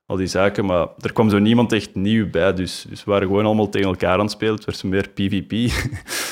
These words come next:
Ehm, en nu, nu, allee, met, ehm,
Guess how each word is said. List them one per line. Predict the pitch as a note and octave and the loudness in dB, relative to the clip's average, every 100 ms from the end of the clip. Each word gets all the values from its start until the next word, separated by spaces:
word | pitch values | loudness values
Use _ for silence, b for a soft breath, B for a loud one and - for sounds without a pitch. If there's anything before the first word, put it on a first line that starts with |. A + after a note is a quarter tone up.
| B B _ | B B _
Ehm, | - F#2 F2+ F#2 F#2 F2+ b b b b _ _ | -2 0 2 2 0 -2 b b b b _ _
en | F#2 F#2+ | -2 0
nu, | G#2+ A#2 G#2+ | 4 4 2
nu, | G2 A2+ A#2 - - | 2 4 2 0 -6
allee, | G2+ F#2 E2 - _ _ | -2 0 -2 -8 _ _
met, | F2+ E2+ G2 | -8 -4 0
ehm, | F2+ F2 F2 F2 F2+ | 2 4 4 2 -2